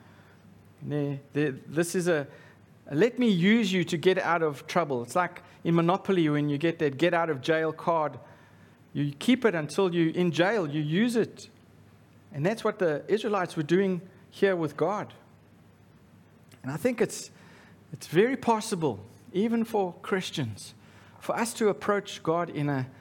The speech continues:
idolatrous way, thinking that we can use him to benefit us.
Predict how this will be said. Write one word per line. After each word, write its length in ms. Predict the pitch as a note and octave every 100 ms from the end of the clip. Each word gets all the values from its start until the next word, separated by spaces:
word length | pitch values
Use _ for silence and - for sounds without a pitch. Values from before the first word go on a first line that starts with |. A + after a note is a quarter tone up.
| - - -
idolatrous 880 | D#3 E3 F#3 F#3+ - E3+ D3+ -
way, 500 | A#2 B2+ D3 D#3 B2 - - - - - - - - - -
thinking 320 | - G3+ G3+
that 100 | F3
we 120 | D#3 F3+
can 220 | F#3 D3+
use 340 | C#3+ G3+ G3
him 260 | F3 C3 A2+ - -
to 80 | C#3+
benefit 560 | C#3+ F#3+ G3 F3 -
us. 760 | - F3+ C#3 - - - -